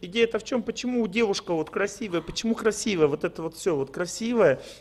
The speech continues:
а девушка вот это в-, вот всё, почему происходит? Потому что исходит изнутри определённая сила, которая делает вот эту вот всю красоту.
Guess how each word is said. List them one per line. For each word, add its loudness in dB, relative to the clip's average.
а 0
девушка -2
вот -4
это -6
в-, -18
вот -6
всё, -2
почему -10
происходит? -4
Потому -4
что 0
исходит -4
изнутри -4
определённая 0
сила, 4
которая 2
делает 2
вот -2
эту -2
вот -10
всю -8
красоту. -8